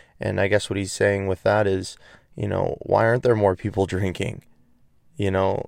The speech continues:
to escape from, from reality? And I don't have an answer to that.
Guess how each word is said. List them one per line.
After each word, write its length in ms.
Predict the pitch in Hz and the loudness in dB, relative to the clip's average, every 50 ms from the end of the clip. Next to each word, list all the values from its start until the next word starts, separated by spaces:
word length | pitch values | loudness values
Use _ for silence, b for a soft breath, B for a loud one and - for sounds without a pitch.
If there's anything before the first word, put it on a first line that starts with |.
| - - - - - | -12 -16 -20 -18 -4
to 140 | - 113 101 | -2 0 0
escape 420 | 95 - - - 107 104 - - | 0 -2 0 0 0 0 0 -2
from, 320 | - - 101 98 98 98 | 0 0 2 2 2 0
from 260 | 95 - - 98 98 95 | -4 -2 -2 -2 0 0
reality? 540 | 95 95 98 104 107 107 101 - - - - - - - _ _ _ _ _ _ _ _ _ _ _ _ _ _ _ _ _ _ _ _ _ _ _ _ _ _ _ _ _ _ _ _ _ _ _ _ _ _ _ _ _ _ _ _ _ _ _ _ _ _ _ _ _ _ _ _ _ _ - _ - - _ - - - _ _ _ b b b b b b b | 2 4 4 6 6 4 4 2 -2 -8 -14 -20 -20 -20 _ _ _ _ _ _ _ _ _ _ _ _ _ _ _ _ _ _ _ _ _ _ _ _ _ _ _ _ _ _ _ _ _ _ _ _ _ _ _ _ _ _ _ _ _ _ _ _ _ _ _ _ _ _ _ _ _ _ -20 _ -20 -20 _ -20 -20 -20 _ _ _ b b b b b b b
And 80 | 107 107 | 0 4
I 20 | |
don't 160 | 113 127 131 | 6 6 8
have 160 | 131 131 120 | 8 6 6
an 140 | 107 104 101 | 4 2 2
answer 340 | 101 101 113 120 - - 95 | 2 0 0 0 -2 -6 -12
to 120 | - - | -12 -12
that. 280 | - 92 - - - | -10 -10 -8 -8 -10